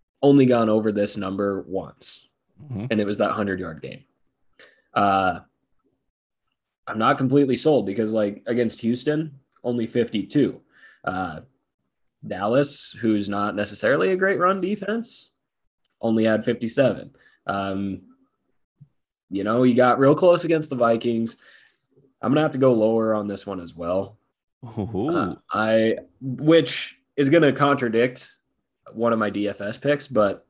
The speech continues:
Speaker 1: I mean, <laughs> I, I think he goes under. You know, he is probably gonna be more involved in the passing game as well. Uh,
Speaker 2: Right.
Speaker 1: and I think it's gonna be a big bounce back, but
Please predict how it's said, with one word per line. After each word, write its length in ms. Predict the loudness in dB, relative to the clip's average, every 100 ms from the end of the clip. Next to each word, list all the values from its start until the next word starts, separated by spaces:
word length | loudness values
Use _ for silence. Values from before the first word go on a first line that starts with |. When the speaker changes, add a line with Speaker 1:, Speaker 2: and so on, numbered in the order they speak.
| -8
Speaker 1:
I 120 | -4
mean, 720 | -2 -4 -10 -14 -10 -10 -4
<laughs> 40 |
I, 260 | 4 6 8
I 40 | 6
think 200 | 4 4
he 80 |
goes 260 | 6 6 6
under. 420 | 4 4 6 4
You 200 | 4 2
know, 260 | 2 2 2
he 560 | 0 -2 -2 -4 -6 -8 _ _ _ _ _ _ _ _ -12
is 100 | -10
probably 300 | -4 0 2
gonna 120 | 2
be 160 | 2 0
more 200 | 0 -2
involved 360 | -2 -4 -4
in 80 | -8
the 80 | -8
passing 360 | -6 -6 -4 -4
game 180 | -4
as 120 | -6 -8
well. 380 | -6 -6 -8 -12 -20 -20 -6
Uh, 380 | 2 2 2 -2
Speaker 2:
Right. 20 | -6 _ 0
Speaker 1:
and 100 | 2
I 80 |
think 140 | 4 2
it's 100 | 2
gonna 120 | 2
be 100 | 4
a 60 | 2
big 200 | -2 -4
bounce 300 | -8 -8 -2
back, 300 | 0 2 0
but 400 | -2 -2 -2 -6